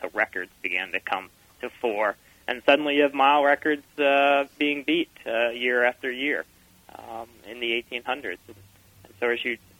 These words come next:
as you move forward in the twentieth century, it's already, uh, one of these great events and, and looking for a, for the best time possible.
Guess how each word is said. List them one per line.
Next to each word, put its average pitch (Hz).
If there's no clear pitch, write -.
as 123
you 117
move 127
forward 123
in 110
the 113
twentieth 127
century, 104
it's -
already, 107
uh, 98
one 113
of 104
these 110
great 120
events 110
and, 104
and 110
looking 117
for 107
a, -
for 117
the 110
best 110
time 107
possible. 110